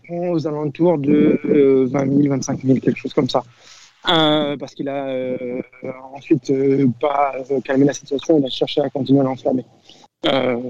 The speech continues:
un peu à l'abri quand même de ses coéquipiers, mais bref. Euh, tout ça pour dire, euh, franchement, hier, j'avais des coups de fil à passer un peu, euh, des gens connectés de près, de loin, euh, sur la N B A.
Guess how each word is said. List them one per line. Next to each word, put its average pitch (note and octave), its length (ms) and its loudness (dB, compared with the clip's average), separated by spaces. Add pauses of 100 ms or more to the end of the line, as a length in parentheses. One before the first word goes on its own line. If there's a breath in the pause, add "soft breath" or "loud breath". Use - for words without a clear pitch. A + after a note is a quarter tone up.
(180)
un C#3+ 100 2
peu C#3+ 100 2
à C#3 60 4
l'abri C#3 320 4
quand D3+ 80 -6
même C#3+ 100 0
de C3+ 80 0
ses - 160 -6
coéquipiers, E3 420 2
mais D3 120 2
bref. C3+ 320 -6 (640 soft breath)
Euh, E3 400 0
tout F#3+ 180 -10
ça A3 220 -10
pour F#3+ 240 -12
dire, F3+ 260 -4 (380)
euh, E3 520 0 (600)
franchement, B3 500 2 (160)
hier, G#3 500 4
j'avais E3 240 4
des D#3 160 4
coups F3 180 -4
de - 40 -12
fil F3+ 140 4
à E3 80 6
passer F3 420 2
un D#3+ 120 2
peu, D#3 120 2 (640)
euh, C#3 40 0 (120)
des C#3 160 4
gens D#3 540 4
connectés D3+ 440 0
de D#3 100 4
près, D3+ 220 0
de D3+ 80 6
loin, D3 480 4
euh, C#3 260 0
sur D3 200 0
la D3 100 6
N D3 140 8
B D#3 240 4
A. - 20 -4